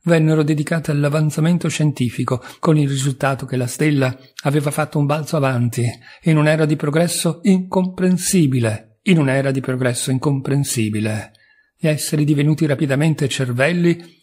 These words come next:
scoprirono che grazie allo sterminio dei parassiti e dei batteri di Antares, al mutamento della loro struttura organica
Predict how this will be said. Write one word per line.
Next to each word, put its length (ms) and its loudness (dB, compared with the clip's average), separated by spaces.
scoprirono 680 0
che 220 -6
grazie 380 -2
allo 140 -2
sterminio 500 0
dei 140 -2
parassiti 580 -2
e 20 0
dei 100 -2
batteri 400 -4
di 80 -2
Antares, 640 -2
al 160 2
mutamento 520 2
della 240 0
loro 240 0
struttura 480 -4
organica 680 0